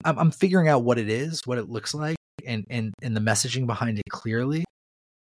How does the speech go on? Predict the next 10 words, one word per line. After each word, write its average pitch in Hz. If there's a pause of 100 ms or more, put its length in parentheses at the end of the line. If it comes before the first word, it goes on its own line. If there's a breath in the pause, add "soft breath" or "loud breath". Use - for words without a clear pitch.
(120)
But, 117
um, 113
in 135
an 127
era 151
of 123
growth 127
at 120
lowest 117
cost, 131